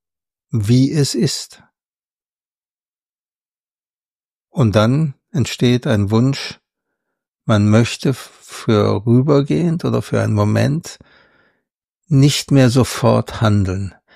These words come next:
nicht mehr sofort reagieren. Und dann ist auf einmal der Wunsch da, es sein zu lassen, sich nicht zu verteidigen oder zu rechtfertigen.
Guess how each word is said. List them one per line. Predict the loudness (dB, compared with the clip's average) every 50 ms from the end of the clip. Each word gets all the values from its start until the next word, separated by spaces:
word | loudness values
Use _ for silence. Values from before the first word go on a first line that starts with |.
| _ _ _ _
nicht | 0 0 0 0 -2 0
mehr | 0 2 2
sofort | 0 -2 -2 0 0 0 0 0 -2 -2
reagieren. | 0 0 0 -2 -4 -4 -6 -6 -8 -10 -14 -18 _ _ _ _ _ _ _ _ _ _ _ _ _ _ _ _ _ _ _ _ _ _ _ _ _ _ _ _ _ _ _ _ _ _ _ _ _ _ _ _
Und | _ -4 -2 -2 0 0
dann | 0 2 2 0 0 -2 -4 -6 _ _ _ _ _ _ _ _ _ _ _ _ _ _ _ _ _ _ _ _ _ _ _ _ _ _ _
ist | -6 -4
auf | -4 -2 0
einmal | 0 0 2 2 2
der | 2 0 0 2
Wunsch | 2 2 2 0 -2 -4
da, | -2 -2 0 0 0 -2 -6 -12 _ _ _ _ _ _ _ _ _ _ _ _ _ _ _ _ _ _ _ _ _ _ _ _ _
es | -2 0 0 2
sein | 2 2 2 2 0
zu | -4 -2 -4 -2
lassen, | -2 -4 -6 -8 -12 -12 -14 -16 _ _ _ _ _ _ _ _ _ _ _ _ _ _ _ _ _ _ _ _ _ _ _ _ _ _ _ _
sich | -2 0 0 2 4
nicht | 4 2 2 2 -2
zu | -4 -2
verteidigen | 0 0 -2 0 0 0 2 2 2 0 0 0 0
oder | 0 0 0 -2
zu | -2 -4 -4
rechtfertigen. | -2 -2 -4 -4 -6 -8 -8 -8 -8 -10 -12 -12 -12 -14